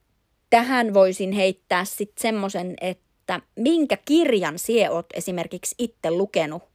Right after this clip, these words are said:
viimeksi? Mikä on viimeisin kirja, jonka oot lukenut? Ja jos oot käynyt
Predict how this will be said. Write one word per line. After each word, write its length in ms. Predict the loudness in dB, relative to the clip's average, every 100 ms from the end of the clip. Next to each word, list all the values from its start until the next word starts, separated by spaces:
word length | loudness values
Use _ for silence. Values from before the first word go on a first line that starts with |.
| -10
viimeksi? 640 | -8 -6 -8 -10 -12 -8 -4
Mikä 200 | 0 0
on 200 | -2 -6
viimeisin 600 | -2 0 2 0 -2 -6 -2
kirja, 500 | 0 0 -2 -6 -8 _ -12
jonka 260 | -10 -8
oot 160 | -6 -4
lukenut? 400 | -2 -2 -2 -6 _ _ -20 -20 -20 -20 _ _ _ _ _ _ _ _ _ _
Ja 540 | -4 0 2 2 0 -4 _ _ _ _ _ _ _ _ _
jos 400 | 2 4 4 4 4
oot 260 | 4 4
käynyt 440 | 4 4 4 0